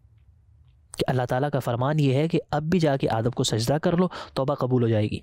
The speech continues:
تو اس کو غصہ آیا اور معاذ اللہ غصے سے پھر سرخ ہو گیا اور ازراہ تکبر اور غرور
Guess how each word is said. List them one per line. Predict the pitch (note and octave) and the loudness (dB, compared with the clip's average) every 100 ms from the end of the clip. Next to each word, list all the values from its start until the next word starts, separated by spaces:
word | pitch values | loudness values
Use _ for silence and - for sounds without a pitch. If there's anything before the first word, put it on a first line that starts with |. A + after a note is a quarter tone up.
| - - - - | -8 -8 -10 -6
تو | - - F#3 | -6 -2 -2
اس | F#3 - - | 0 0 -2
کو | - D3 A#2 | 0 0 4
غصہ | A#2 D3+ - - | 2 2 2 0
آیا | F3 C3 A#2+ | 0 2 2
اور | A#2 | 2
معاذ | A2+ A#2 A#2 | 2 2 2
اللہ | B2 A#2 | 2 2
غصے | A#2+ - - | 2 0 0
سے | D#3 E3+ | 0 0
پھر | - - | -2 -2
سرخ | - - A#3+ - | -2 0 0 2
ہو | C#3 A2+ | 0 0
گیا | - - - _ _ _ _ _ _ | -4 -8 -14 _ _ _ _ _ _
اور | - C#3+ - | -4 -4 -2
ازراہ | E3+ C3 C3 C#3+ D3+ F#3 - | -2 2 2 2 2 0 0
تکبر | - G3 F3 F3+ D3+ - - - - - - | -4 -2 0 0 0 -2 -20 -18 -18 -18 -6
اور | E3+ F3 | 0 0
غرور | B2 C3+ C3+ G3 A#3 | 2 4 6 6 4